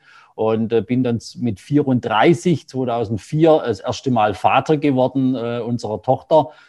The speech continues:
Ähm, und dann zweitausendsieben dann z-, zweite Mal Vater unseres Sohnes, also haben ein Mädchen und einen Jungen, äh, mittlerweile. Ja, und, äh, zweitausendvier war dann auch die Geburtsstunde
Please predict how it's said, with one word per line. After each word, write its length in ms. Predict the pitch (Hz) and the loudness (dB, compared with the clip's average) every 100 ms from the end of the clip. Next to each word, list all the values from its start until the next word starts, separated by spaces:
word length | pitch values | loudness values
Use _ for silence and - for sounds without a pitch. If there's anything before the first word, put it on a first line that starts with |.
| _ | _
Ähm, 320 | 113 113 117 123 | -2 2 2 0
und 200 | 117 120 | -4 -4
dann 120 | 110 | -4
zweitausendsieben 1040 | - 104 107 107 104 107 - 127 123 123 | 0 0 2 0 0 -6 0 0 2 -2
dann 180 | 110 113 | -2 -8
z-, 160 | - 135 110 - | -10 -20 -20 -20
zweite 320 | - 113 160 | -4 0 2
Mal 200 | 156 139 | 4 2
Vater 400 | 135 127 120 120 | 4 2 2 0
unseres 420 | 113 117 101 101 - | -2 -4 -4 -4 0
Sohnes, 440 | 135 160 156 120 | 2 4 2 0
also 280 | 117 117 110 | -6 -4 -2
haben 240 | 107 107 | -2 -4
ein 100 | 98 | -6
Mädchen 580 | 90 127 175 - 170 147 | -4 0 0 0 -2 -2
und 180 | 120 123 | -4 -6
einen 100 | 117 | 0
Jungen, 420 | 117 170 180 180 - - _ | 4 6 6 2 -4 -20 _
äh, 180 | 123 135 | -4 0
mittlerweile. 720 | 135 135 127 113 110 117 120 | 0 0 0 0 0 2 0
Ja, 160 | 110 104 | 0 -4
und, 280 | 104 104 104 | -6 -8 -8
äh, 160 | 104 | -10
zweitausendvier 840 | 101 110 101 104 98 95 - 117 117 | -8 -8 -6 -4 -6 -8 -6 -4 -2
war 120 | 104 | -2
dann 160 | 110 107 | -2 -4
auch 160 | 104 | -6
die 160 | - 113 | -6 -8
Geburtsstunde 1000 | - 95 160 160 - 143 139 131 127 | -6 -2 -2 -2 -4 0 2 2 0